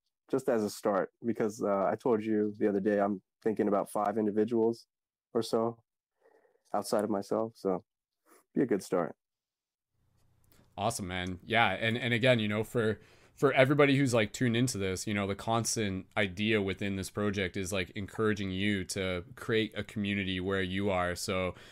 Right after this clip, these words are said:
Speaker 2: if that's something that you feel called to, then be inspired by, you know, even just someone like Tyler talking about the fact that they're gonna do it where they are too. 'Cause again, like, that's, that's so valuable right now,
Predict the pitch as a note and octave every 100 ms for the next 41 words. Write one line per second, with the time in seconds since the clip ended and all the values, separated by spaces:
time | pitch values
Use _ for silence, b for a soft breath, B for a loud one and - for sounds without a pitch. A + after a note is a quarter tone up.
0 | B - G#2+ A2+ B2 - C3 A#2+ G#2+ G#2+
1 | B2+ B2+ A2+ - A#2 B2+ G#2+ F#2+ F#2 F2+
2 | G#2 G2+ G2 F#2 G2+ A#2 A2 - G#2+ G#2+
3 | F#2+ F2+ F#2 F#2 F#2 F2+ F2+ F#2 A2 G#2+
4 | G2+ G2 G2+ G2+ G2 F#2 G#2 G2 F#2+ F2+
5 | G2+ F#2 G2 F#2 E2+ F#2+ F#2 G2 F2 G2
6 | F#2+ F#2 F#2+ F#2 F2 G#2+ G2+ F2+ G2 F2+
7 | E2+ - G2 E2+ F#2 G2 G2+ F#2 F#2+ A#2+
8 | - B B B B B - C3 - A#2+
9 | - - - C3 C3+ A#2+ A#2+ B2 A2 F#2+
10 | F2+ F2 E2+ F2 F2